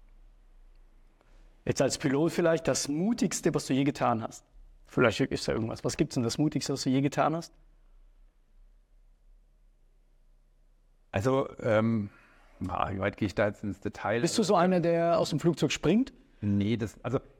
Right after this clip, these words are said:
Speaker 2: das, das stellen sich viele den Beruf vom Piloten immer so, ähm,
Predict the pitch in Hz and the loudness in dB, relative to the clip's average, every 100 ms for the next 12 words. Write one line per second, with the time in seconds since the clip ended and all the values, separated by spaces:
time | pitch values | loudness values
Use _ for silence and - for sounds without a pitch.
0 | - 143 139 120 - _ _ - - 123 | -12 -8 -4 -4 -6 _ _ -14 -10 -8
1 | - 147 170 151 - 170 160 143 135 127 | -2 0 -2 -4 -2 0 0 -2 -2 -2
2 | 139 - 135 123 - 110 117 123 127 120 | -4 -4 -4 -4 -4 -4 -2 -2 -2 0
3 | 113 113 107 107 110 110 - 107 104 | 2 0 0 0 0 -2 -2 -2 -2